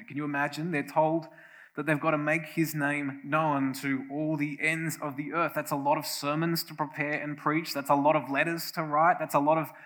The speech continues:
persuading to do. And yet Jesus says to them, "Wait." Because they're yet to receive the power of God for mission, which is the Holy Spirit.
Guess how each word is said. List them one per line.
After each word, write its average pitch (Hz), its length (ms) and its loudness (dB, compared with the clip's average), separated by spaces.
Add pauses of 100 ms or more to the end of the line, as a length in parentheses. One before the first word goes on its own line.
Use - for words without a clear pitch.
(160)
persuading 165 720 2
to 156 100 -2
do. 160 320 4
And 156 180 0
yet 151 200 -2 (300)
Jesus 156 500 0
says 151 300 -4
to 147 60 0
them, 139 440 -4 (240)
"Wait." 139 880 0 (2750)
Because 135 280 -6
they're 135 140 -4
yet 143 320 -4
to 165 80 -6
receive 139 560 -4
the 131 100 -6 (120)
power 127 800 -6
of 135 280 -10
God 123 400 -6
for 127 160 -8
mission, 123 400 -8
which 113 180 -16
is 120 260 -14
the 123 100 -12
Holy 131 340 -12
Spirit. - 480 -18